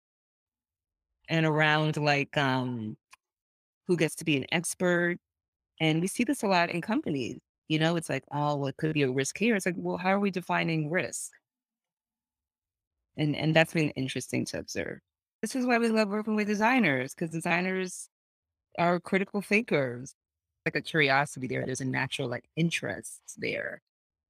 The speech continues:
And that's dope. So it's like, "Okay, so let's start to, like,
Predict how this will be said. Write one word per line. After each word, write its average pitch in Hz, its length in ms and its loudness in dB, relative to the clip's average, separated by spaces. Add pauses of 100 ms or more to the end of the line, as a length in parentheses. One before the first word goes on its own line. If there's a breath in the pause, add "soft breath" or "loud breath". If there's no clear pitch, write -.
(180)
And 151 600 2 (260)
that's 160 240 -2
dope. 170 380 2 (260)
So 143 220 0
it's 139 100 -4
like, 147 120 2
"Okay, 160 460 0
so 147 180 -4
let's 143 240 0
start 175 260 -4
to, - 140 -8
like, 135 360 0